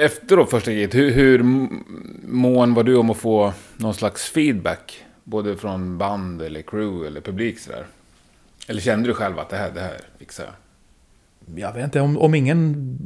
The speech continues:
Speaker 2: börjar skälla på mig, då tänker jag väl att det gick bra.
Speaker 1: Ja. Men du vet, ibland när man har varit och kollat på någon som lirar,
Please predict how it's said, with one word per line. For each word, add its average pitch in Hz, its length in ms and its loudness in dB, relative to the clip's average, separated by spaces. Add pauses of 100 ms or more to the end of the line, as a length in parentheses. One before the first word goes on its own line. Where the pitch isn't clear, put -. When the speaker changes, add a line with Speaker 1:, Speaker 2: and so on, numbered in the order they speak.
(220)
Speaker 2:
börjar 123 300 0
skälla 127 320 0
på 131 120 0
mig, 123 120 2
då 127 80 2
tänker 131 280 0
jag 117 60 2
väl 113 100 0
att 104 120 -4
det 107 80 -4
gick 101 360 -6
bra. 131 220 -6 (640)
Speaker 1:
Ja. 113 280 0 (920)
Men 117 140 -2
du 117 80 2
vet, 101 220 4
ibland 95 280 0
när 82 60 -6
man 80 120 -6
har 80 60 -6
varit 82 120 -6
och 92 60 -10
kollat 90 300 -2
på 80 60 -12
någon 73 140 -10
som 80 140 -14
lirar, 82 300 -8